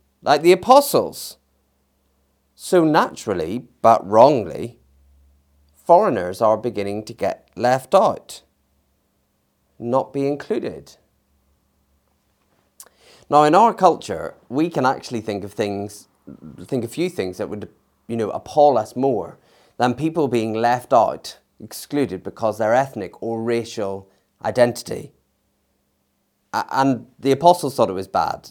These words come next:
so don't worry on that front.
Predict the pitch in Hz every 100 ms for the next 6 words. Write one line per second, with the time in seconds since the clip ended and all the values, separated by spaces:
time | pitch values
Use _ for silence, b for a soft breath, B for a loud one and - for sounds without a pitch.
0 | _ - 131 117 117 - _ _ - 156
1 | 151 113 127 101 90 - 104 110 - 95
2 | 85 -